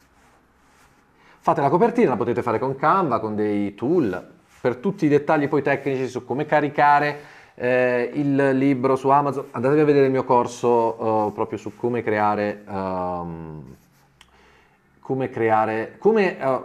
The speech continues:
si chiama, come creare bestseller con Amazon, best-, come creare bestseller Amazon con chat G P T tre. È un corso completo, vi faccio vedere come caricare il, il libro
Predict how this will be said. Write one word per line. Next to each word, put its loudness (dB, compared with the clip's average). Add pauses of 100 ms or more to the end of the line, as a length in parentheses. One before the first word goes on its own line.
si -12
chiama, 0
come -2
creare 0
bestseller 0
con -4
Amazon, -4 (200)
best-, -8
come 0
creare 0
bestseller 0
Amazon 0
con -10
chat -2
G -8
P -8
T -8
tre. -12 (180)
È -12
un -4
corso -2
completo, -2 (1300)
vi -8
faccio -6
vedere -2
come -6
caricare -2 (1120)
il, -4
il -6
libro -4